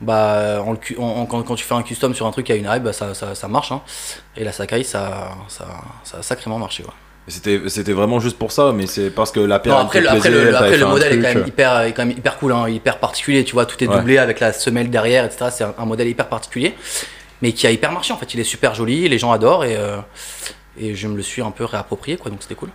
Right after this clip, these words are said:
Speaker 2: Ouais, même moi qui suis pas, euh, sneakers addict, euh, de, enfin, pas du tout,
Speaker 1: Mhm.
Speaker 2: même. Mais la Sakai, j'ai, quand je l'ai vu sortir au début, je fais, Ouah, c'est quoi cet ovni,
Speaker 1: Mais tout le
Speaker 2: mais
Speaker 1: monde, tout le monde a dit, « Mais qu'est-ce que c'est que ce
Speaker 2: Mais
Speaker 1: truc ? »
Speaker 2: c'est
Speaker 1: C'était, c'était, c'est, c'était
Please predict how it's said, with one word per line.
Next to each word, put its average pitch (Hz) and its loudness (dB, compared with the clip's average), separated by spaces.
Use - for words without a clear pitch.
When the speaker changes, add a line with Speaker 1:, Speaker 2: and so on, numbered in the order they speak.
Speaker 2:
Ouais, 98 -2
même 101 2
moi 113 2
qui 98 -6
suis 92 -6
pas, 101 4
euh, 90 0
sneakers 90 -2
addict, 92 -2
euh, 90 0
de, 90 -4
enfin, 76 -10
pas 76 -6
du 76 -12
tout, 101 -10
Speaker 1:
Mhm. 113 -6
Speaker 2:
même. 101 -8
Mais 90 -2
la 92 2
Sakai, 113 0
j'ai, 95 -4
quand 98 -4
je 92 -4
l'ai 95 -2
vu 90 -4
sortir 98 -2
au - 0
début, 101 -2
je - -8
fais, 85 -10
Ouah, 78 -2
c'est - -8
quoi 113 -6
cet - -6
ovni, 113 -2
Speaker 1:
Mais 110 0
tout 185 4
le 220 8
Speaker 2:
mais 214 8
Speaker 1:
monde, 165 2
tout 185 0
le 208 6
monde 175 6
a 143 6
dit, « 123 -2
Mais 127 0
qu'est-ce 196 -2
que 147 -4
c'est - -2
que - -10
ce - -4
Speaker 2:
Mais 135 -2
Speaker 1:
truc ? » - 0
Speaker 2:
c'est 120 0
Speaker 1:
C'était, 127 2
c'était, - -
c'est, 127 -2
c'était - -4